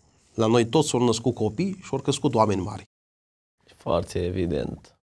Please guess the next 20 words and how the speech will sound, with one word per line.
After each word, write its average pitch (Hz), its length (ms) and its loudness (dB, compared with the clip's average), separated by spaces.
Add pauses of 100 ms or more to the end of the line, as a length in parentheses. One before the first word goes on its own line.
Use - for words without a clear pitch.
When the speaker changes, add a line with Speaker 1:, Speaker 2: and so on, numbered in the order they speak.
(140)
Speaker 1:
Ă, 110 340 6 (160)
asta 147 480 6
pentru 147 400 2
a 143 60 4
sublinia 127 800 4
necesitatea 135 1120 4
unui 123 280 2
timp 175 380 0
de 131 280 4
dezvoltare 123 880 4
și 131 340 -6
necesitatea 127 960 4
răbdării 120 800 4
în, 143 340 8
ă, 120 320 2 (140)
relațiile 107 1040 2
cu - 120 -4
oamenii. 104 600 4 (640)
Înainte 185 460 8
de 131 560 8